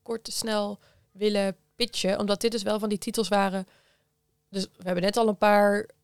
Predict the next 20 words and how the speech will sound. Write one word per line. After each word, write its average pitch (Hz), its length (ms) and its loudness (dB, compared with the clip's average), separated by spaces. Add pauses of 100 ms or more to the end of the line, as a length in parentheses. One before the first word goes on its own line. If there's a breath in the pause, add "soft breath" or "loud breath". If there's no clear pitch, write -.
(520)
titels 220 280 -2
genoemd 202 340 -2
met 202 140 -2
een 196 80 -4
paar 196 180 4
kanttekeningen. 226 800 0 (520 soft breath)
Eh, 202 520 2
maar 196 200 -2
dit 220 160 -4
waren 208 220 2
al 202 80 4
helemaal, 190 600 2
eh, 175 360 0 (200)
boeken 175 440 -2
waar, 175 360 2 (300)
eh, 175 60 -4 (300 soft breath)
ja, 175 320 2
we 185 80 -2
echt, - 300 0
eh, 180 600 0